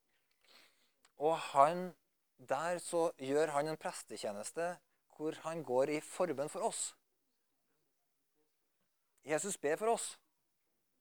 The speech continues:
Han ber for deg. Han ber for deg når du er i utfordrende omstendigheter. Så ber Jesus. Når du er i,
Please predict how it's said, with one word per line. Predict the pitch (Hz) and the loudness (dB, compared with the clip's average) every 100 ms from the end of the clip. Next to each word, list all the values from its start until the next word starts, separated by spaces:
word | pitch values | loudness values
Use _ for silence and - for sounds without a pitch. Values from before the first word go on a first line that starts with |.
| _ _ - _ _ _ _ _ - | _ _ -20 _ _ _ _ _ -2
Han | 170 196 | 0 4
ber | 147 151 | 6 6
for | 190 | 8
deg. | 202 208 - _ _ _ _ _ _ _ _ _ _ _ _ 147 | 8 8 4 _ _ _ _ _ _ _ _ _ _ _ _ -2
Han | 170 | 0
ber | 147 147 156 | 4 4 4
for | - | 4
deg | 151 156 165 | 8 8 6
når | 165 | 2
du | 139 147 170 156 | 2 2 2 0
er | 120 127 151 151 | -2 0 0 0
i | 160 | -2
utfordrende | 135 - - 120 127 151 | -4 -4 -6 -6 -4 -8
omstendigheter. | - 131 113 107 - 170 160 - _ _ _ _ _ _ _ | -8 -6 -2 -4 -4 -8 -8 -16 _ _ _ _ _ _ _
Så | - 185 | -8 -6
ber | 160 165 202 | 6 8 8
Jesus. | 196 233 190 - - _ _ _ _ _ _ _ _ _ _ _ _ _ _ _ _ _ _ - | 6 4 -2 -4 -6 _ _ _ _ _ _ _ _ _ _ _ _ _ _ _ _ _ _ -8
Når | 143 160 | -6 -2
du | 139 160 170 170 175 165 - _ | 2 4 6 6 4 0 -12 _
er | - 143 170 165 | -6 2 4 4
i, | 160 | 0